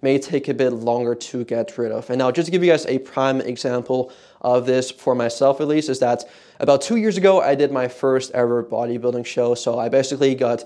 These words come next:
the most shredded I have ever been, like, single digit body fat percentage. I felt miserable at the time, but it was a great experience. And basically on this journey of losing as much body fat as I possibly could, which, by the way, is not sustainable. I do not recommend most people to do that.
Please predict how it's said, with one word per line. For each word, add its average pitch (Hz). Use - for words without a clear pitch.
the 160
most 185
shredded 147
I 127
have 127
ever 120
been, 117
like, 123
single 170
digit 147
body 131
fat 131
percentage. 127
I 123
felt 123
miserable 131
at 123
the 131
time, 120
but 113
it 110
was 120
a 117
great 135
experience. 127
And 143
basically 156
on 143
this 135
journey 127
of 120
losing 123
as 113
much 120
body 120
fat 120
as 117
I 117
possibly 127
could, 123
which, 120
by 123
the 123
way, 120
is 120
not 117
sustainable. 123
I 113
do 107
not 117
recommend 113
most 117
people 123
to 120
do 127
that. 127